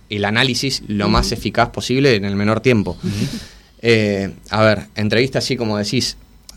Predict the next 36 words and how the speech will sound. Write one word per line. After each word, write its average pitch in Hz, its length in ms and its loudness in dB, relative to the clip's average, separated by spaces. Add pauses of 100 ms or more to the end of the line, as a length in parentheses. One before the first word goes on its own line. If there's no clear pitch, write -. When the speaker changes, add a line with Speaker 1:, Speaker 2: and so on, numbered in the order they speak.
Speaker 1:
hay 113 200 4
muchas 131 460 0
instancias 117 380 -2
de 101 40 -2
entrevista 101 380 -2
virtual, 123 540 0 (240)
las 110 140 -10
presenciales 120 600 -2
no 117 220 0
quedaron 113 320 2
obsoletas, 117 560 -2
sí, - 340 -6
eh, 101 320 0
es, 107 400 -2
es 113 120 -4
con 113 180 0
esto 110 180 0
que 104 100 2
te 101 80 2
decía 104 380 2
de, 107 140 0
bueno, 110 340 -2
entro 123 300 0
al 117 100 0
local, 104 400 0 (420)
de, 101 760 -2
dentro 110 340 0
de 110 60 2
la 110 100 0
analogía, 131 600 0 (260)
bueno, 117 260 -2 (160)
la 113 160 -2
entrevista 117 380 2
Speaker 2:
¿Qué 156 100 6
Speaker 1:
u-, 147 80 2
Speaker 2:
había? 156 220 -6